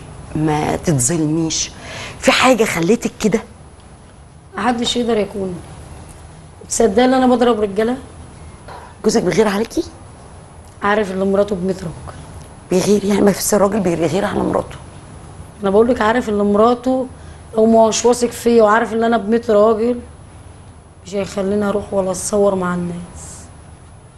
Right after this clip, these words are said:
Speaker 2: وبيعشقني. لو لابسه شوال خيش.
Speaker 1: مم.
Speaker 2: لو شوال خيش لابساه.
Speaker 1: يعني قرايبك والناس اللي حواليكي عارفين ان اميره جوزها بيحبها قوي؟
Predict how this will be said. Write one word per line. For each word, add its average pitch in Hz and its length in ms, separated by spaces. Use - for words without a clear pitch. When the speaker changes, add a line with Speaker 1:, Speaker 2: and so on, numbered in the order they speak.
Speaker 2:
وبيعشقني. 202 800
لو 233 220
لابسه 277 420
شوال 269 320
خيش. 214 640
Speaker 1:
مم. 202 220
Speaker 2:
لو 208 140
شوال 240 320
خيش 254 280
لابساه. 202 440
Speaker 1:
يعني 175 300
قرايبك 180 560
والناس 165 320
اللي 160 100
حواليكي 156 420
عارفين 208 340
ان 196 140
اميره 202 300
جوزها 196 220
بيحبها 170 480
قوي؟ 127 120